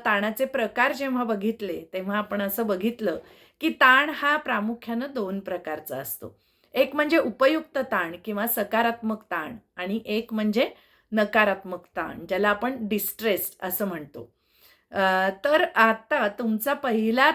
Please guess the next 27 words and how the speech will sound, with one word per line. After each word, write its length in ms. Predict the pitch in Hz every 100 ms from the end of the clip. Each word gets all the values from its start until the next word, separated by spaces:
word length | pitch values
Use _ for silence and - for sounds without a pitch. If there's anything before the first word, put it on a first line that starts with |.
| - -
टास्क 500 | 226 247 233 240 -
असा 240 | 214 - 208
आहे 300 | 180 156 165 _ _ _ _ -
की 360 | 294 311 330 -
आपण 300 | 226 269 262
असं 240 | 262 269
बघितलं 440 | 240 208 247 247
होतं 260 | 208 180 214 233
की 100 | 269
एखादा 600 | 269 214 214 240 254 269
सुखद 460 | 262 254 226 277 262
प्रसंग 560 | - 220 - 202 190 180 180
किंवा 200 | 196 196
उत्साहवर्धक, 1160 | 214 208 - 233 226 233 208 190 180 175 170 -
उत्तेजनकारक 1000 | - - 240 247 247 226 180 170 160 - _ _ - _ -
आणि 220 | 220 269 -
थरारक 500 | 269 247 285 349 -
अनुभव 560 | 247 247 226 254 180 180 -
अशामुळे 640 | 196 - 277 285 277 302
सुद्धा 420 | 285 240 190 240
आपल्याला 460 | 285 269 233 240 247
ताण 340 | 247 202 247
येतो, 500 | 226 190 - 160 - - _ -
पण 120 | 269
हा 240 | 247 247
ताण 340 | 302 269 202 175 196
हा 180 | 220 233